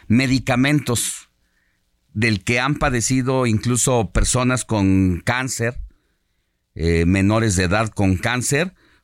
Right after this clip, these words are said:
pues dice que va a haber un almacén repleto de todos los medicamentos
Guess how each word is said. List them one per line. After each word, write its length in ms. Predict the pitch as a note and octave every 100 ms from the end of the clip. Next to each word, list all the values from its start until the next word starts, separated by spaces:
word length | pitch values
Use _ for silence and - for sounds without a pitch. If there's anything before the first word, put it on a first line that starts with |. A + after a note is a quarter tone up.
| -
pues 160 | G2+
dice 140 | B2+ C#3+
que 100 | A#2
va 60 |
a 20 | A#2+
haber 120 | B2+
un 100 | B2
almacén 680 | G#2+ F2+ E2 A#2+ C3+ C#3 - _ _ _
repleto 680 | E2 G2+ G2+ A2+ A#2+ - A#2+
de 160 | G#2 G2
todos 440 | - C3 D#3 D#3+
los 200 | B2 G#2
medicamentos 960 | G#2 G2+ - A2 A2+ B2+ A#2 F#3 -